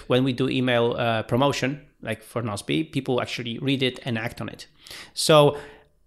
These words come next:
I wanna try, and I wanna be able to be more accessible to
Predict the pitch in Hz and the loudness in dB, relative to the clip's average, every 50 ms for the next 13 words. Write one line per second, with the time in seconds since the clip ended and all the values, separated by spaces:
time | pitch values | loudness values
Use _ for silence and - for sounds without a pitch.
0 | _ - 180 196 214 214 208 214 - 196 175 175 175 - - - - - 247 226 | _ 4 6 6 6 6 4 4 4 4 4 4 4 0 -4 -4 2 4 6 6
1 | 170 139 131 - - 170 175 190 185 147 147 170 185 185 165 175 175 151 - - | 6 4 4 4 4 6 6 6 4 4 6 6 6 8 6 6 2 0 0 0
2 | 170 156 151 151 143 143 143 - 156 156 151 151 151 - 147 147 - - 190 180 | 2 4 4 2 2 -2 -2 0 4 4 6 6 4 4 2 0 0 2 2 2
3 | - 139 123 120 113 - - 135 123 117 | 2 0 0 -2 -2 -2 -2 -2 -2 -2